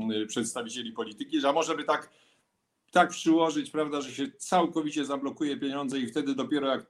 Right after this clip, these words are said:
na dole ludzie nadcisną. Nie, nie, nie, spokojnie. Myślę, że, y, trzeba jednak poważnie traktować, y, y, i obywateli, i samorządy, i firmy, i tak dalej.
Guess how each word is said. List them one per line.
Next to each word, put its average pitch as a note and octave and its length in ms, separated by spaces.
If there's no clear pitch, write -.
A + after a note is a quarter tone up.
na C3+ 120
dole C#3 360
ludzie B2+ 200
nadcisną. B2+ 680
Nie, D#3+ 140
nie, D#3+ 120
nie, G2+ 220
spokojnie. C3 600
Myślę, C#3 240
że, C#3+ 220
y, C3+ 180
trzeba C3+ 420
jednak B2 540
poważnie A2+ 460
traktować, A#2 640
y, C3 40
y, A2+ 440
i B2+ 120
obywateli, B2+ 560
i C3+ 40
samorządy, B2 840
i A2+ 120
firmy, G#2 400
i B2+ 100
tak D3+ 160
dalej. D#3+ 260